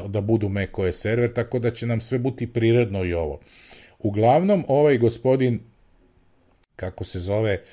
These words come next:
Sam, Sam Klem-, Klembur, je li, pokušava, ima kampanju da se taj, odnosno on već radi na tome, da se taj server,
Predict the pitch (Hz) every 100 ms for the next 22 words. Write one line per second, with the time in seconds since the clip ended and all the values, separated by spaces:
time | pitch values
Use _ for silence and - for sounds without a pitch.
0 | - - - - 123 110 92 _ _ _
1 | _ _ _ _ _ - - - - -
2 | - 135 120 107 90 _ - 120 123 147
3 | 117 - 123 143 175 180 170 131 147 160
4 | 151 127 117 110 - 147 - 170 147 131
5 | 131 143 135 120 120 104 123 147 160 139
6 | 120 - 113 - 139 135 - 104 101 -
7 | 120 117 117 - 127 110 90 87 - 92
8 | 117 165 - - - - 104 - 104 -
9 | 143 - 123 135 143 127